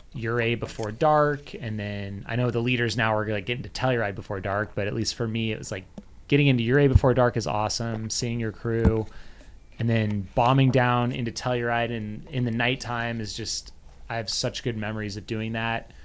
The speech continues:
And the way that the climbs, like, stack up at the end to me is so much more epic. And I prefer that. Like, having to climb Virginius on the steeper three pitch side to me is, like, more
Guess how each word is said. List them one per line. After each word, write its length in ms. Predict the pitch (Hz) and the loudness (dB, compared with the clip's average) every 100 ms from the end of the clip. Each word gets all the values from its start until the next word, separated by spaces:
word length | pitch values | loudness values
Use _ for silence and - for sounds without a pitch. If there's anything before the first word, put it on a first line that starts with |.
| - - - | -20 -20 -2
And 100 | 131 | 2
the 60 | 127 | 6
way 220 | 143 160 | 8 8
that 140 | 160 | 6
the 80 | 143 | 4
climbs, 680 | - - 117 117 123 117 113 | -6 -4 0 2 0 0 -4
like, 160 | 107 - | -4 -4
stack 480 | - - 120 113 113 | -4 -2 -2 -2 0
up 200 | 110 110 | -2 -2
at 80 | - | -8
the 140 | 104 | -8
end 440 | 101 107 113 117 110 | -4 -2 -2 -4 -4
to 100 | 110 | -4
me 460 | 113 117 127 127 - - - - - | -2 0 0 -2 -8 -18 -20 -18 -6
is 140 | 120 | 0
so 220 | - - | 2 4
much 240 | 123 123 - | 2 0 -2
more 200 | 113 - | -4 -2
epic. 640 | 101 - 127 - - - - - - - - - | -6 -2 -2 -2 -8 -18 -20 -20 -20 -20 -16 -6
And 120 | 113 | 0
I 120 | 117 | 0
prefer 420 | - 113 - 110 | 0 -6 -4 -2
that. 400 | 120 139 143 - - | 2 2 2 -2 -8
Like, 120 | 117 | -4
having 280 | - 127 131 | 0 2 0
to 60 | |
climb 560 | - - 131 131 131 123 | -2 -2 4 6 6 4
Virginius 800 | 120 104 120 120 110 101 - - - - - - - - - - - | 0 0 0 0 -2 -4 -6 -8 -12 -20 -20 -20 -20 -20 -20 -16 -4
on 120 | 127 | 0
the 60 | 113 | 2
steeper 480 | - - 139 143 123 | 0 0 0 2 0
three 300 | - 135 127 | -2 -4 -2
pitch 300 | - 143 - | 0 0 0
side 500 | - 113 110 107 104 | 0 2 0 -2 -4
to 100 | 127 | -2
me 180 | 123 117 | 0 0
is, 140 | 107 | 0
like, 200 | 107 - | -4 -4
more 540 | 110 110 110 107 104 | -4 0 0 0 -4